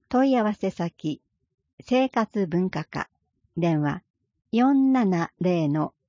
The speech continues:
七七三八。妊婦訪問、赤ちゃん訪問。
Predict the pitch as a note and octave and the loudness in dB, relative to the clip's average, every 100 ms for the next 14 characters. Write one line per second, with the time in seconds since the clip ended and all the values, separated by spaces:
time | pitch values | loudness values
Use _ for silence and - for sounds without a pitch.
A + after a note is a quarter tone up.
0 | - F#3 G3+ G#3 - F#3+ E3+ E3 - - | -4 0 2 0 -2 0 0 -2 -6 -8
1 | A#3+ B3 A#3 - F#3 - D3+ - _ _ | -2 -2 -2 -6 -10 -10 -16 -16 _ _
2 | _ _ _ _ _ _ _ _ _ _ | _ _ _ _ _ _ _ _ _ _
3 | _ _ _ _ _ _ _ - A#3+ D4 | _ _ _ _ _ _ _ 0 2 2
4 | - C#4+ B3+ B3+ A#3 E3 D3+ E3 - _ | 0 -2 -2 0 2 2 0 -2 -6 _
5 | - F#3 - C#4+ - C#4 C4 A#3+ A3+ E3 | -8 -6 -2 -4 0 0 0 0 -2 0
6 | C3+ B1+ | -2 -6